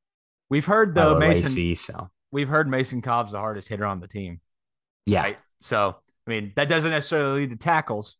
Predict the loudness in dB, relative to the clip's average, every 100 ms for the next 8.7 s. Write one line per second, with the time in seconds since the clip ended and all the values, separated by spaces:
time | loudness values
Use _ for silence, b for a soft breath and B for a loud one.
0 | -4 -4 -6 _ _ _ -20 -12 -6 -4
1 | 0 0 0 0 2 4 2 -2 -6 -12
2 | b b b -4 -4 0 2 2 2 -2
3 | -4 -8 -10 _ _ -14 -10 -8 -8 -10
4 | -12 -12 -10 -12 -10 -12 -14 -20 _ _
5 | _ _ _ _ _ _ _ _ _ _
6 | 0 2 2 0 2 4 6 6 4 2
7 | -2 -2 -2 -4 -4 -4 -4 -8 -6 -2
8 | 0 0 -2 -2 -4 -4 -6